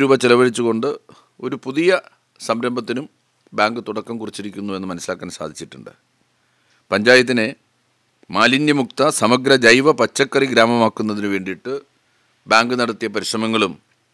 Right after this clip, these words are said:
പൊതുവെ വളരെ ശ്രദ്ധ പിടിച്ചുപറ്റിയതാണെന്ന് മനസ്സിലാക്കുന്നുണ്ട്.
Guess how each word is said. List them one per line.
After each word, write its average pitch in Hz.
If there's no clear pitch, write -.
പൊതുവെ 98
വളരെ 107
ശ്രദ്ധ 117
പിടിച്ചുപറ്റിയതാണെന്ന് 95
മനസ്സിലാക്കുന്നുണ്ട്. 76